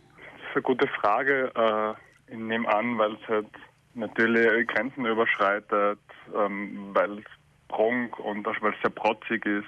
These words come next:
weil Reichtum dargestellt wird, ähm, weil es halt schon mit, mit Grenzen spielt, die oft die Eltern nicht schön finden und das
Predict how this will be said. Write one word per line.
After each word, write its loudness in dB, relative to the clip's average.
weil 2
Reichtum -2
dargestellt -2
wird, 0
ähm, 0
weil 2
es -16
halt -4
schon 2
mit, -4
mit -4
Grenzen -2
spielt, 0
die 2
oft -2
die 2
Eltern 0
nicht -2
schön 2
finden 2
und 0
das -2